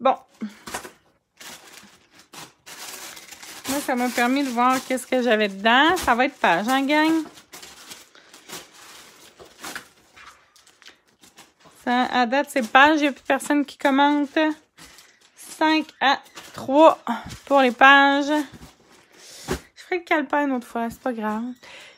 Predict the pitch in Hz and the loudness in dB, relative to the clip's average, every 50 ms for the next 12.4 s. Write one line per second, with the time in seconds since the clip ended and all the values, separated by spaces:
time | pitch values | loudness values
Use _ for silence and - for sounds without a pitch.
0 | _ _ - - - 294 285 311 302 - 294 269 247 269 277 277 262 233 - - | _ _ -12 -6 -4 -4 -2 -2 -4 -4 -4 -6 -4 -4 -4 -4 -6 -8 -14 -18
1 | _ - 277 277 302 - _ - - 269 277 277 285 285 277 277 277 277 277 285 | _ -16 -16 -16 -16 -18 _ -12 -8 -6 -6 -4 -4 -4 -4 -4 -4 -6 -6 -8
2 | 269 - _ _ _ _ _ _ _ - - _ _ _ _ _ - _ _ _ | -12 -16 _ _ _ _ _ _ _ -18 -18 _ _ _ _ _ -20 _ _ _
3 | _ _ - - _ _ - - _ _ - - _ _ - - - _ - _ | _ _ -20 -20 _ _ -20 -20 _ _ -20 -20 _ _ -20 -20 -20 _ -20 _
4 | _ _ _ _ _ - - - - - - - _ _ _ _ - _ - - | _ _ _ _ _ -20 -20 -20 -20 -20 -20 -20 _ _ _ _ -20 _ -20 -20
5 | - - - - - - - - - - - 285 269 277 294 302 294 - - 311 | -20 -20 -20 -20 -18 -20 -20 -20 -14 -6 -2 0 0 2 2 0 0 2 4 4
6 | 311 311 320 320 320 320 311 302 - 262 262 262 262 - - 294 285 262 - 277 | 6 6 6 4 4 2 2 0 0 -2 -2 -2 -2 0 0 0 0 0 -6 -8
7 | 254 240 247 - - - 254 - - 277 - _ _ - - - - - - - | -8 -8 -10 -12 -14 -14 -12 -12 -12 -16 -18 _ _ -20 -20 -20 -20 -20 -20 -20
8 | _ _ - 294 302 320 330 330 330 330 330 330 330 330 339 330 330 320 - - | _ _ -4 -2 0 0 0 0 -2 -4 -4 -4 -6 -8 -10 -12 -16 -18 -18 -18
9 | 277 269 - - - - - - - 254 - - - 233 269 269 294 302 302 - | -18 -16 -14 -14 -12 -12 -12 -12 -12 -14 -14 -14 -14 -16 -16 -12 -12 -12 -12 -14
10 | - _ - 233 254 247 _ _ 226 233 233 - - 240 233 269 262 254 285 285 | -16 _ -18 -18 -18 -18 _ _ -20 -20 -20 -20 -20 -16 -12 -10 -8 -6 -4 -4
11 | 302 349 359 - - 330 294 - - - 370 359 339 269 - 294 277 277 277 - | -4 -6 -8 -16 -16 -16 -18 -16 -16 -18 -16 -16 -16 -16 -10 -8 -8 -6 -6 -8
12 | 277 294 302 359 403 392 370 392 | -8 -10 -12 -12 -12 -14 -14 -16